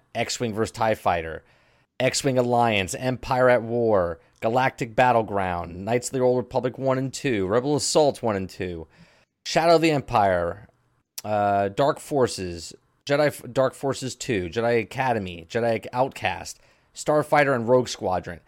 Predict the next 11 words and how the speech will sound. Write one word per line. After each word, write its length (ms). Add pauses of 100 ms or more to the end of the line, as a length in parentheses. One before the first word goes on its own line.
(240)
You 120
can 160
literally 240
pick 180
up 140
all 240
these 180
games 340
right 180
now 320
for 480